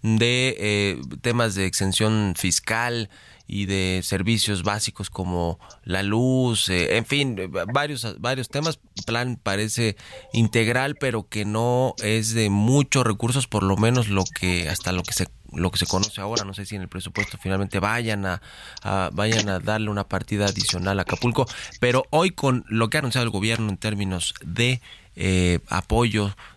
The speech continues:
de, del plan que tiene para reconstruir Acapulco, ¿qué opinan?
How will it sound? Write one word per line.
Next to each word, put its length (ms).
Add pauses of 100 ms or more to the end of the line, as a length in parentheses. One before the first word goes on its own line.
de, 400
del 240
plan 600
que 100
tiene 320
para 340
reconstruir 520
Acapulco, 560 (520)
¿qué 120
opinan? 360